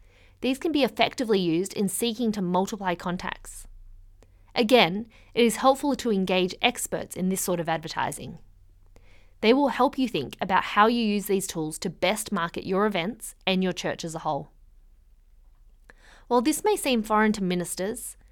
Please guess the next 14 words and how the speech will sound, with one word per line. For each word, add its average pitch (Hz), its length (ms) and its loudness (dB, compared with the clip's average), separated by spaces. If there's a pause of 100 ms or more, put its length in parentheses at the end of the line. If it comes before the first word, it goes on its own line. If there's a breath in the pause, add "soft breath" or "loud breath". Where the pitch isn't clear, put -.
(220)
search 247 360 4
engine 247 280 2
optimization, 214 920 0 (340 soft breath)
content 254 400 0
marketing, 220 560 0 (120)
niche 226 300 2
advertising 220 720 2 (480 soft breath)
are 220 160 4
all 269 260 6
familiar 170 480 0
to - 160 -6
experts. - 640 -10 (1080)
These 294 320 6
tools, 170 500 -4